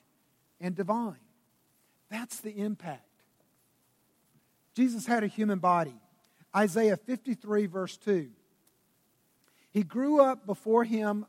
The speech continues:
like a weed. Well, that's what it means. He grew, he grew like a weed. He grew physically. I don't know that that means that he was a gangly boy, but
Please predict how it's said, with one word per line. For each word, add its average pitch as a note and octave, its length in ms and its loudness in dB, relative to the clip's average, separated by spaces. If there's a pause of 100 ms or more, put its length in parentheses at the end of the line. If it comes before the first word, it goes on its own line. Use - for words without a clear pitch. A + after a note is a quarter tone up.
like F#3+ 260 0
a E3+ 240 -6 (160)
weed. C3+ 600 -4 (420)
Well, E3 320 -6 (180)
that's F3 220 -8
what D#3 100 -8
it A#2+ 140 -20
means. C#3+ 160 -18 (1300)
He F3+ 80 -6
grew, A#3+ 360 4
he F3 120 -6
grew A#3 220 -6
like A#3+ 200 0
a E3 40 -12
weed. D3 320 0 (800)
He B3 100 0
grew B3 280 -4
physically. E3 640 -2 (1600)
I E3+ 60 -10
don't G#3 100 -4
know G#3 160 2
that F#3+ 120 -6
that G3+ 140 0
means G3 240 -2
that F3 80 -10
he G3+ 80 -2
was F3 160 -4
a D#3+ 40 -6
gangly G#3+ 600 2
boy, A#3 400 4
but F3+ 180 -4